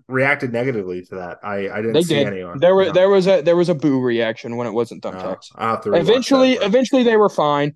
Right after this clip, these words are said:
Speaker 2: <laughs> especially when, when, uh, Tiffany started throwing the, the Barbies at Becky, and
Speaker 1: Mm-hmm.
Speaker 2: Becky was using the trash can lid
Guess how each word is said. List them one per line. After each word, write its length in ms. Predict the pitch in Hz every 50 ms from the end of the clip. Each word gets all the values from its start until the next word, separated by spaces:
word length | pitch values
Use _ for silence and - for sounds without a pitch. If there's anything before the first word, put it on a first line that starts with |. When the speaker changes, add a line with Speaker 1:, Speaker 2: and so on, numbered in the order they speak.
| _ _
Speaker 2:
<laughs> 100 | _ -
especially 520 | - - 233 220 269 - - 247 220 202
when, 280 | 185 180 160 151 151 143 _ _ _ _ _ -
when, 260 | 165 165 165 156 143 - _ _ _ _
uh, 460 | - 147 151 139 135 127 117 117 110 - _ _ _ _ _ _ _ _ _ _ - - 143 143 -
Tiffany 400 | - - 214 196 - 196 180 165
started 340 | - - 190 175 160 147 -
throwing 360 | - 156 156 160 160 170 170
the, 80 | 160 147 139 139 -
the 120 | 143 151 131
Barbies 500 | 131 135 131 135 143 151 160 156 143 -
at 180 | - 143 113 113
Becky, 520 | 117 127 131 - - 151 170 180 185 - - -
and 240 | 127 135 135 127 123
Speaker 1:
Mm-hmm. 60 | 110
Speaker 2:
Becky 340 | 104 135 135 - 151 147 139
was 160 | 135 127 131
using 180 | 143 139 139 139
the 60 | 123 113
trash 280 | - 131 131 131 -
can 200 | - 147 143 143
lid 240 | 143 151 165 170